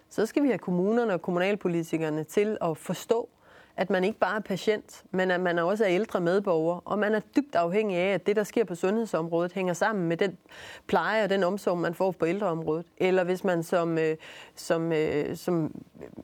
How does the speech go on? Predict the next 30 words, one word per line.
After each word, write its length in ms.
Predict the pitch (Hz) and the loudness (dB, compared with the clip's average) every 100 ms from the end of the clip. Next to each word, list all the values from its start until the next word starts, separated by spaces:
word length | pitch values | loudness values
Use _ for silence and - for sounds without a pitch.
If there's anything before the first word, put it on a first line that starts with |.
| - | -4
aktiv 420 | 214 - - 214 | -2 -2 -2 0
på 80 | 196 | 0
arbejdsmarkedet 840 | 147 190 240 - 165 175 180 156 | 0 0 -2 -2 -2 -2 -4 -2
lige 100 | 214 | -2
pludselig 400 | 226 240 - 196 | 0 -2 -2 -4
bliver 340 | - 170 160 160 | 2 2 2 -2
syg, 400 | - 247 214 - - - - _ | 0 0 0 -4 -16 -20 -20 _
så 160 | - 214 | -4 0
er 40 | |
man 140 | 233 226 | 0 2
afhængig 520 | 190 196 254 285 196 | 0 0 2 2 2
af, 160 | 202 | 2
at 120 | 208 - | 0 0
kommunens 480 | 202 202 240 233 | 0 2 0 0
jobforvaltning 800 | 202 247 - 175 175 165 - 160 - - | 0 0 -2 0 0 0 -4 -6 -6 -4
også 200 | 269 - | -4 -2
forstår, 380 | 214 - 233 190 | -6 0 0 2
hvad 160 | 190 | 2
vil 100 | 233 | 2
det 100 | 233 | 0
sige 220 | - 220 247 | 0 0 2
at 80 | |
være 120 | 190 160 | 0 -2
patient, 460 | 185 - 247 247 | -4 0 -2 -2
så 120 | - | -2
man 140 | 220 202 | 0 2
ikke 180 | 226 226 | 2 2
ender 140 | 254 | 2
med 140 | 220 | 2
at 280 | 226 180 170 | 2 2 0